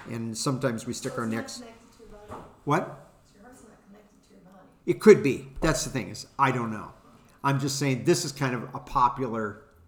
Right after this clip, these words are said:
Speaker 1: diagram. Is it perfect? No. I'm sure that there we could, we could, uh, um, do that a little bit.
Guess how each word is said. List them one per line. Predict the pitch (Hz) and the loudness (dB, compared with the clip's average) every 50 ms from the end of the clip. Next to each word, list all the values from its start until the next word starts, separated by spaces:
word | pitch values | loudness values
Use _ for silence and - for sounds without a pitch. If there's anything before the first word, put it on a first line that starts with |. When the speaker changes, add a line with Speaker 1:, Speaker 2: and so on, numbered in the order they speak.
| - - 147 | -20 -16 -10
Speaker 1:
diagram. | 135 123 110 107 104 101 104 101 107 107 107 107 104 104 104 101 101 - - - - - - - _ _ _ _ - | -6 -6 -6 -6 -6 -8 -10 -8 -8 -8 -8 -8 -10 -12 -12 -14 -16 -20 -20 -20 -20 -20 -20 -20 _ _ _ _ -10
Is | 120 107 127 | -8 -6 -6
it | 123 - - - - - - - | -8 -8 -12 -18 -20 -20 -20 -16
perfect? | - - 156 151 143 - 113 98 - - - - - - _ _ _ _ _ _ _ - | -4 2 2 2 2 0 -4 -10 -10 -14 -18 -20 -20 -20 _ _ _ _ _ _ _ -16
No. | 120 110 107 117 120 117 120 127 120 104 82 82 - - | -14 -14 -12 -12 -10 -8 -6 -6 -6 -8 -10 -12 -14 -12
I'm | 117 113 107 | -12 -12 -10
sure | - - 156 147 131 | -6 -2 0 0 0
that | 131 123 113 - | 0 -2 -4 -4
there | 139 127 117 | -4 -4 -2
we | 110 117 123 | -2 -4 -4
could, | - - 117 101 - - - - - - - - - _ - - _ - - - | -4 -6 -8 -10 -10 -12 -20 -20 -20 -20 -20 -20 -20 _ -20 -20 _ -20 -18 -12
we | 123 120 110 | -12 -10 -12
could, | - - - 107 104 - 107 | -10 -8 -8 -8 -6 -6 -8
uh, | 104 101 - - - - - - - 107 - - | -10 -10 -12 -14 -16 -20 -20 -20 -20 -20 -16 -14
um, | 104 - - - - - - - - - - - - _ _ _ _ | -12 -12 -12 -14 -16 -18 -20 -20 -20 -20 -20 -20 -20 _ _ _ _
do | - 151 143 | -2 -2 0
that | 120 127 117 | 0 0 -2
a | 113 | -4
little | 117 117 113 | -4 -6 -6
bit. | 104 113 - | -6 -6 -8